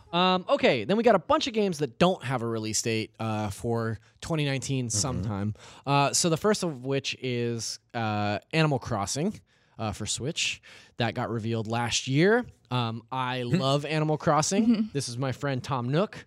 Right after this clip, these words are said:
Speaker 3: <laughs>
Speaker 1: here, uh, sitting in the dark.
Speaker 2: <laughs>
Speaker 1: Uh, very clever reveal from Nintendo last year.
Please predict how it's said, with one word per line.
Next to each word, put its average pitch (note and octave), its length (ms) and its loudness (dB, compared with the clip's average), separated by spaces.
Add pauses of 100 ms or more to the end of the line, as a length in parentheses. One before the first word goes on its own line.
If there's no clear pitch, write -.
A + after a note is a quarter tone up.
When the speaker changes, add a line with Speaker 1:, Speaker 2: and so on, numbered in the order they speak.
(140)
Speaker 3:
<laughs> D4+ 260 4
Speaker 1:
here, F#3+ 340 0
uh, D#3 220 0
sitting E3 320 -4
in D#3 80 -4
the D3 60 -6
dark. D3 400 -4 (120)
Speaker 2:
<laughs> - 520 -4
Speaker 1:
Uh, D3 500 2 (420)
very A#3 280 8
clever G#3+ 320 4
reveal E3 520 4
from D#3 220 -4
Nintendo C#3+ 420 0
last C3 340 -2
year. B2+ 400 0